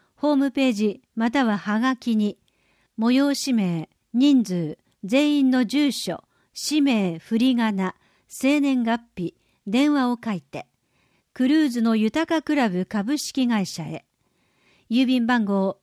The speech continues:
一零一の零零四四、千代田区鍛冶町二の五の十五。電話零三、五二九四の六二六一番です。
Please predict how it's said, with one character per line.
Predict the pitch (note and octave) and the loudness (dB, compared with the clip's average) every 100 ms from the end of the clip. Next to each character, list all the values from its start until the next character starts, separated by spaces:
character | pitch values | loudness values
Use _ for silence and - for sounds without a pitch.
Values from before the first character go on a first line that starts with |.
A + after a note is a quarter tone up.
| - | -12
一 | G#3+ - | -8 -2
零 | E4 D4+ C4+ | 0 2 0
一 | A#3 C4 A3+ | 0 0 2
の | G3+ G3+ - | 2 0 -4
零 | F#3 C#4+ C#4+ | 0 0 2
零 | C#4+ C4+ A#3 | 0 2 2
四 | G#3 A#3+ B3 | 2 2 2
四、 | A#3+ G3+ C#3+ - _ _ _ _ _ _ | 2 0 -2 -12 _ _ _ _ _ _
千 | - B3 | -2 0
代 | D4 | 2
田 | C#4+ C#4 | 0 -2
区 | G#3+ G3+ - - | -2 -4 -4 -6
鍛 | G#3 A3 | -4 -2
冶 | C4+ | -4
町 | - G3 E3+ D#3 - _ _ A#3+ | -2 -4 -2 -4 -10 _ _ 0
二 | D4+ | 2
の | C#4 A#3+ G3+ | 4 2 2
五 | C4 C4 | 2 2
の | G#3+ F#3+ | 2 0
十 | F3 C4+ G#3+ E3 | 0 0 0 -2
五。 | - F3 _ _ _ _ _ _ _ - | -6 -8 _ _ _ _ _ _ _ -10
電 | G3+ A#3+ | -2 0
話 | A#3 A#3 | 2 2
零 | A3+ | 0
三、 | C4 - A#3 E3 _ _ _ - | 0 -2 -2 -4 _ _ _ -6
五 | G#3 D4 D4+ | -2 0 2
二 | D4 C#4 B3 | 4 4 2
九 | B3+ C#4 C#4 | 0 2 2
四 | D4 B3+ G3+ | 2 0 0
の | G3+ G#3 _ _ _ - | 0 -2 _ _ _ -2
六 | G#3+ - D4+ | -2 2 2
二 | D4+ C#4 G#3 | 4 4 2
六 | G3+ - D#4+ | 0 0 0
一 | D4 D#4 | 0 -2
番 | B3+ F#3+ D#3 | -2 -2 -2
で | F3 | -4
す。 | - - | -6 -12